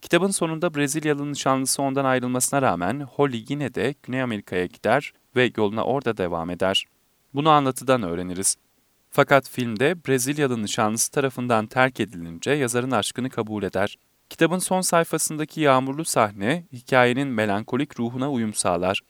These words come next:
Ama beyaz perdedeki yağmurlu sahnede iki aşığı Mancini'nin romantik müziği eşliğinde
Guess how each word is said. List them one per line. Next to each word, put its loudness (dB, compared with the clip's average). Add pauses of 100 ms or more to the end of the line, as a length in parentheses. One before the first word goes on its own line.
(260)
Ama 0
beyaz 6
perdedeki 0
yağmurlu 0
sahnede -4 (360)
iki 0
aşığı 2 (100)
Mancini'nin -2
romantik -2
müziği -2
eşliğinde -2